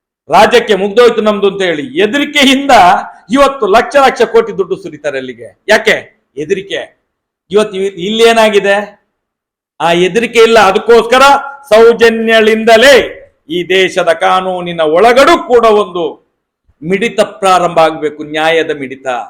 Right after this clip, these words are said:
ರಾಜಕೀಯದ ಒಳಗೂ ಕೂಡ ಒಂದು ಒಳ್ಳೆಯ ಒಂದು, ಆ, ಆಡಳಿತವನ್ನು ಕೊಡ್ಬೇಕನ್ನುವಂತ ಮಿಡಿತ ಪ್ರಾರಂಭ ಆಗ್ಬೇಕು,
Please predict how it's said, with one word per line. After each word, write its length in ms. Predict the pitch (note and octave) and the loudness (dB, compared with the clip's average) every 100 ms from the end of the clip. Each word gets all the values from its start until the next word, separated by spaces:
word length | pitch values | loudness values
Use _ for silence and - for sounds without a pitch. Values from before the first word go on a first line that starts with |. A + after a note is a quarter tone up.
| _ _ _ _ _ _ _ _ _ _ _ - | _ _ _ _ _ _ _ _ _ _ _ -2
ರಾಜಕೀಯದ 560 | G#3 C4+ C#4 C4 B3 | 0 2 2 2 2
ಒಳಗೂ 580 | A#3+ A3 C4 C4 D4+ D4+ | 4 4 4 2 0 -2
ಕೂಡ 280 | - B3 A#3 G#3 E3 - - _ _ _ _ _ _ _ | -2 0 4 2 0 -6 -16 _ _ _ _ _ _ _
ಒಂದು 360 | E3 A3+ G#3+ F3+ | 0 0 2 2
ಒಳ್ಳೆಯ 460 | G3 B3 C4+ B3 | 2 2 4 4
ಒಂದು, 240 | A3 G3+ G3 D#3+ - - _ _ _ C#3 | 2 2 0 0 -6 -14 _ _ _ -8
ಆ, 20 | C#3 C3+ B2 A2+ F#2+ - _ _ _ _ _ _ _ _ _ _ _ _ _ _ | -6 -6 -8 -10 -18 -20 _ _ _ _ _ _ _ _ _ _ _ _ _ _
ಆಡಳಿತವನ್ನು 640 | E3 C#4 C#4+ C#4 B3+ A#3+ A3 | 0 2 2 2 0 0 -2
ಕೊಡ್ಬೇಕನ್ನುವಂತ 800 | G3+ A#3 C#4 C4+ B3 A3+ G#3+ G#3+ | 0 2 2 2 0 -2 -4 -4
ಮಿಡಿತ 380 | F#3+ F#3+ B3 | -4 -6 -6
ಪ್ರಾರಂಭ 500 | A3+ - F#3+ F3+ E3+ | -8 -2 -2 -2 0
ಆಗ್ಬೇಕು, 600 | E3 D#3 C#3+ C#3 C#3+ A#2 | -2 -2 -10 -16 -16 -18